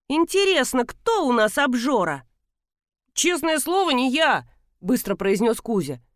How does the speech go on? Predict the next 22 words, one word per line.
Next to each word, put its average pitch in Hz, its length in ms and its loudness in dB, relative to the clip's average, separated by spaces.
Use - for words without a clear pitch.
"Выпечку 320 540 -2
могу 320 320 4
в - 80 -8
себя 214 300 2
уложить, 202 560 2
но 233 160 2
полировать 247 680 4
посуду 247 420 0
языком — 240 760 0
не 240 200 2
моё 202 340 6
хобби". 156 480 -2
"Я 247 280 2
не 311 140 2
о 381 100 0
тебе 330 360 2
думала, 285 380 2
когда 277 340 0
сейчас 277 460 -2
про 277 160 0
курабье 240 560 2
говорила", 226 600 2